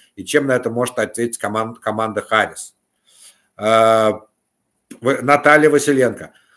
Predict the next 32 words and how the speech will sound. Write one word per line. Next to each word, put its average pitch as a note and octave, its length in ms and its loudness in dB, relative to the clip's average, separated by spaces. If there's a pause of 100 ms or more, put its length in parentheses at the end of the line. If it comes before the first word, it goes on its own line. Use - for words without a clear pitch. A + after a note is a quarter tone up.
(100)
«А A2 100 -4
если C#3+ 180 0
Маск C#3 240 0
даёт C3 320 2
миллион C#3 280 0
в C#3 60 -14
поддержку C#3 400 -2
Трампа, A2 460 -2
может C#3+ 320 -6
ли C#3 60 -6
найдутся C3 340 -2
избиратели, A#2+ 420 0
которые A#2+ 260 -4
возьмут A#2+ 340 -4
миллион A#2+ 260 -2
и A#2 60 -8
проголосуют A2+ 580 -4
за A#2 100 -4
Харрис?» F2+ 520 -8 (800)
Э, A2 760 -2
вот B2+ 300 0
до C3 140 4
сюда B2 360 -2
пока A2+ 540 0
зачитал G#2+ 460 -4
я G#2 120 -2
ваши G#2 240 -4
вопросы A2+ 480 -4
по G#2+ 120 -6
поводу A2 360 -6
Илона G2+ 260 -6
Маска. F#2 380 -12